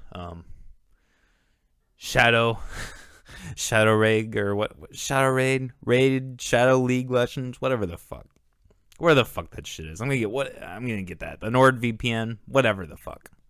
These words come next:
I'm gonna get that. Maybe. We'll see. We'll see if that works out. Um, and like I said, if you don't have a product and you just want to, um,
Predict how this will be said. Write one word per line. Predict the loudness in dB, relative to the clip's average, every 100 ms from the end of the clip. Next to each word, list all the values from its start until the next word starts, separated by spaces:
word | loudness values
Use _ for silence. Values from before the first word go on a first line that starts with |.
| _ _ -14
I'm | -8
gonna | -6
get | -6 -10 -16
that. | -18 -20 _ _ _ _ _ _ _ _ -18 -10
Maybe. | -2 -2 -2 -8 -10
We'll | -10
see. | -10 -14 -20 -18
We'll | -16
see | -14
if | -16
that | -20
works | -20 -20
out. | -20 -20 _ _ _ -20 -20 -20 -20 -20 -4
Um, | 4 6 8 4 -2 -12 _ _ _ _ _ _ _ _ _ _ _ _ _ _ 2
and | 4
like | 6
I | 4
said, | 2 4 4
if | 4
you |
don't | 6 8
have | 8
a | 6
product | 4 2 4 0 -2
and | -4
you |
just | -4 -6
want | -6 -8 -6
to, | -4 -4 -4 -6
um, | -8 -8 -10 -14